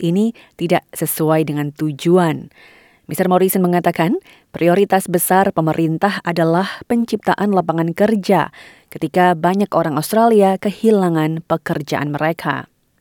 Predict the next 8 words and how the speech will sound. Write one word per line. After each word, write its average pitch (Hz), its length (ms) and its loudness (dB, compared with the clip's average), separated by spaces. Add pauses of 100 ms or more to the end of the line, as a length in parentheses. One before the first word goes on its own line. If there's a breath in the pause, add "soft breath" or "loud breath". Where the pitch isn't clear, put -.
Dirinya 202 400 2
mengatakan, 190 560 -2 (480 loud breath)
hampir 220 400 2
seratus 208 560 0
ribu 214 320 4
warga 180 320 0
Australia 208 640 2 (320 loud breath)
telah 196 400 0